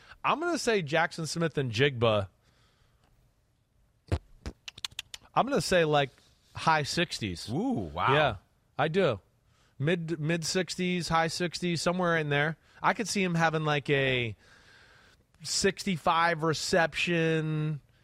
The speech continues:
Speaker 1: you know, eight hundred and fifty yard year, right? Something like that, or eight hundred yards,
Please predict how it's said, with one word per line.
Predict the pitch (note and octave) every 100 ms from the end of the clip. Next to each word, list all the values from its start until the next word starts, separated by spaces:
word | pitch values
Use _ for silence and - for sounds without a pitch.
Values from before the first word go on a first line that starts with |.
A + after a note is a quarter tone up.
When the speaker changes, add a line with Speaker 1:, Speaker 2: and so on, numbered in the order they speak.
| _
Speaker 1:
you | D#3
know, | D3+ D3 D3
eight | D#3 F3
hundred | D3 E3 D3+ D#3+
and | C#3+
fifty | - D#3+ - D#3+
yard | D3 D3 D3 D3 D3 D3 C3+ B2+
year, | C#3+ D3 D3 D3 C#3+
right? | C3+ C#3 D3 C#3
Something | D#3 C#3+ D3
like | C#3 C3+ C3
that, | C3+ C#3 C#3 - _ _
or | A#2+ A#2 A2 C#3
eight | D3+
hundred | B2+ D3 C#3 C#3
yards, | C3 C3 C3 C3 C3 - -